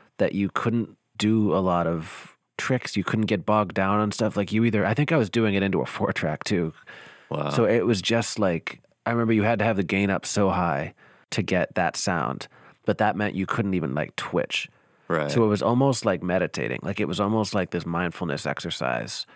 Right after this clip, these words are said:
Speaker 1: during the whole thing, 'cause I had to sit so still. I had to control my breathing.
Speaker 2: Mm-hmm.
Speaker 1: I had to not screw up 'cause there were no punches. And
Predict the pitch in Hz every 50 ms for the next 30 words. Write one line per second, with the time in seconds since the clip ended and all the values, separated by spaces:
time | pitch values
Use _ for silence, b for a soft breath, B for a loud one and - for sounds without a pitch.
0 | b b - 101 95 92 90 90 104 90 85 - - 85 80 80 - 95 98 101
1 | 80 92 - - - 123 - - - - - 104 95 - - - 98 90 90 92
2 | 80 87 95 90 - 85 - 90 - - - 107 101 101 95 82 - - 85 87
3 | 87 85 95 101 104 110 - B B B B B B B - 85 80 82 82 76
4 | 80 87 - _ - - _ _ 101 104 107 104 95 92 92 92 98 110 - -
5 | - - - 98 87 87 87 78 82 - - - - 98 104 95 95 92 92 95
6 | - - - 98 101 101 - 62 76 - - - b b b b b b b b
7 | b - 104 98 95 90 90 90 87 85 - -